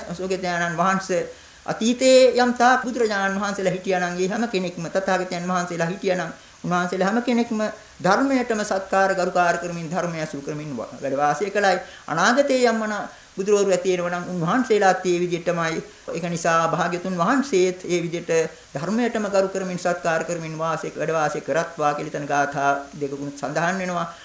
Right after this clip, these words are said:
මේක ධර්මතාවක් හැටියට. ඒසා බුද්ධාන ධර්මතා.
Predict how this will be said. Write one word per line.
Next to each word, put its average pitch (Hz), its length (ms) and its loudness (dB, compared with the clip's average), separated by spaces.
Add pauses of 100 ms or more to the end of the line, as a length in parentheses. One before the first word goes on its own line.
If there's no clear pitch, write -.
(140)
මේක 175 280 -4
ධර්මතාවක් 156 760 2
හැටියට. 139 320 -8
ඒසා 170 380 0
බුද්ධාන 160 440 -4
ධර්මතා. 170 580 -2